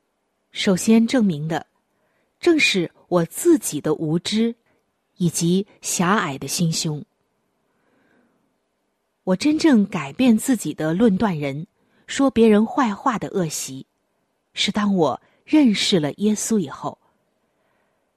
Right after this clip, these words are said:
在耶稣基督里，我学会了先看自己的不足，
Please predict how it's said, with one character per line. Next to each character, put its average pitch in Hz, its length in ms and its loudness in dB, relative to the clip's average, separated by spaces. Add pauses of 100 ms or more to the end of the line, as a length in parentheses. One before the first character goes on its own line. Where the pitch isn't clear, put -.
(480)
在 180 380 0
耶 202 100 2
稣 196 180 -4
基 190 200 -2
督 185 160 0
里， 165 200 -6 (840)
我 165 100 -6
学 175 240 -6
会 269 240 -2
了 170 220 -4 (360)
先 294 340 0
看 214 420 -2
自 320 240 4
己 - 160 -8
的 - 120 -16
不 185 180 -6
足， 143 340 -12